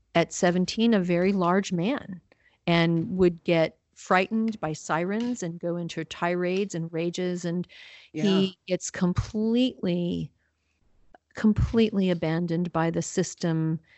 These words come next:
Speaker 1: and in four-point restraints, naked on a gurney for seventy-two days in an
Speaker 2: Ugh.
Speaker 1: emergency room.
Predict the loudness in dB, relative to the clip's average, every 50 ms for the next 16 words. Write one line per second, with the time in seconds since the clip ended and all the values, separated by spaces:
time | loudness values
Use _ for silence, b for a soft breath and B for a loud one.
0 | b b b -2 0 2 4 4 4 4 2 2 0 -2 _ _ 4 4 4 4
1 | 4 0 0 2 4 4 4 4 2 0 0 0 0 -2 -4 -8 -8 -8 -8 -2
2 | 0 2 2 2 0 -2 -6 -8 -4 0 2 2 2 2 2 0 0 0 -2 -4
3 | -2 0 0 -2 0 0 0 2 2 2 2 0 0 0 -2 -6 -2 0 0 0
4 | 2 0 -2 -2 -4 -2 -2 0 2 4 4 4 2 2 0 0 0 0 0 0
5 | 0 0 2 0 0 0 -4 -8 _ _ -12 -6 -4 -2 -2 -2 -4 -6